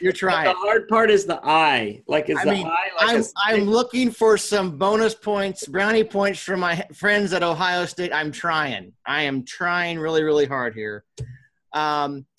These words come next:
Speaker 1: Kate is not with us today, so we will, we're, we'll, we'll have the same shenanigans without her, but we appreciate it. I know she's off doing wonderful things today. Amanda,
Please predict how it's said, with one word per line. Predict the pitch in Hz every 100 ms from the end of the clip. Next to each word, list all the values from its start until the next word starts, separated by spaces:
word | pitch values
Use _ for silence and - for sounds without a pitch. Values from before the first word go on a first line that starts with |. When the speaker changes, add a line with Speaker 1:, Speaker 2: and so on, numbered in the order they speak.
| _ _ -
Speaker 1:
Kate | 220 247
is | 220 185
not | 196 190 190
with | 208 196
us | 180
today, | 180 175 180 175 170
so | - 156 147
we | 175 185
will, | 160 147 156
we're, | 185
we'll, | 185 196 190 -
we'll | 190 196
have | 180 175
the | 156
same | - 175 165
shenanigans | 160 156 151 147 139
without | 135 139 139
her, | 139
but | 127 135
we | 156
appreciate | 147 151 143 147 143
it. | 135
I |
know | 139
she's | 147 135
off | 135 127
doing | 139 123
wonderful | 123 139 135 - 120 -
things | 131 135
today. | - 127 135 131 131 _ _ _ _ _ _ _ _
Amanda, | 151 175 214 214 208 202